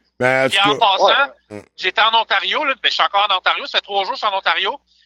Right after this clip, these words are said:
Speaker 2: Il n'y a aucune boutique en Ontario encore d'ouverte. Ça ira pas avant la fin de l'hiver, au printemps, je pense en avril deux mille dix-neuf. Pour l'instant, ce n'est que de la vente en ligne. Avec l'arrivée de Rob Ford, ils ont fait quelques changements.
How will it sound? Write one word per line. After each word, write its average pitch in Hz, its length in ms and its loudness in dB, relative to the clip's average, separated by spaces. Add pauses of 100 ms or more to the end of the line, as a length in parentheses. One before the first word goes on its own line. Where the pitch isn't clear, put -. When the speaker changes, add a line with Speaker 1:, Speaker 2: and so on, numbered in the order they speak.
Speaker 2:
Il 185 60 -4
n'y 190 40 -2
a - 40 -6 (120)
aucune 277 300 -2
boutique - 640 -6 (100)
en 180 180 0
Ontario 180 380 -4
encore 185 480 2
d'ouverte. 165 300 -2 (600)
Ça 175 160 -2
ira 180 200 0
pas 226 220 0
avant 175 360 2
la 165 140 0
fin 220 280 0
de 226 280 -8
l'hiver, 202 440 2
au 156 100 -14
printemps, 190 580 0
je - 60 -14
pense 226 220 0
en 190 60 2
avril 220 440 0
deux 208 140 -10
mille 190 120 -6
dix-neuf. 180 380 -4 (500)
Pour 190 120 -4
l'instant, 196 320 0
ce 214 180 -4
n'est 208 100 0
que 190 140 -4
de 180 80 -2
la 165 180 2
vente 185 280 0
en 175 200 2
ligne. 160 380 -4 (500)
Avec 156 240 0
l'arrivée 170 320 -2
de 180 60 -6
Rob 180 200 0
Ford, 196 260 -4
ils 165 80 -2
ont 143 80 -2
fait - 180 -4
quelques 180 420 -4
changements. 170 560 0